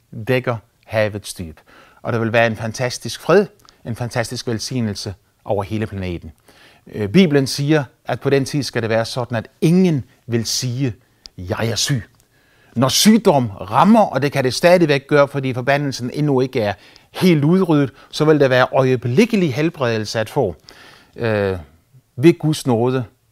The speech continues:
og ved Guds kraft, og fordi Guds nærvær gennemtrænger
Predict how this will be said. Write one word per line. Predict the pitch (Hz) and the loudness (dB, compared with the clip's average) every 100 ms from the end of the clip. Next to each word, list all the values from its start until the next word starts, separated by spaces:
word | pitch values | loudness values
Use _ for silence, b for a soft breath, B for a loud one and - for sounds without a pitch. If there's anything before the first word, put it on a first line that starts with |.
| - | -8
og | 123 | -2
ved | 117 110 | -2 -2
Guds | 117 - | -4 -4
kraft, | - 110 - - _ b b b b | -4 -4 -6 -20 _ b b b b
og | 107 | -6
fordi | 113 104 | -4 -4
Guds | 98 107 113 | -4 -6 -2
nærvær | 101 104 92 _ - | 0 0 -4 _ -6
gennemtrænger | 127 123 123 - 85 85 | -2 -2 -4 -6 -8 -8